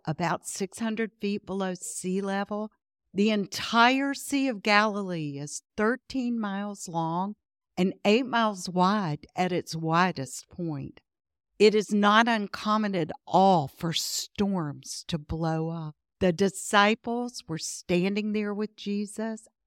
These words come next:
after the feeding of the five thousand.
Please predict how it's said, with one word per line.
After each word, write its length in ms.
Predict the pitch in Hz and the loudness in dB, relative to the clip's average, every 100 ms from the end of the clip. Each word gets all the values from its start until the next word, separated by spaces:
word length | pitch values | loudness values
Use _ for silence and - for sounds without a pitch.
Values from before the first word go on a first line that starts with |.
| _ _ | _ _
after 600 | 151 170 208 - - 226 | 4 6 6 2 -6 -6
the 180 | 226 202 - | -4 -8 -6
feeding 500 | 180 175 185 196 202 - | -2 -2 -2 -6 -8 -8
of 100 | 170 - | -10 -8
the 120 | 165 - | -8 -4
five 280 | 165 180 - | -4 -4 -6
thousand. 560 | 175 175 175 185 - | -8 -6 -6 -10 -14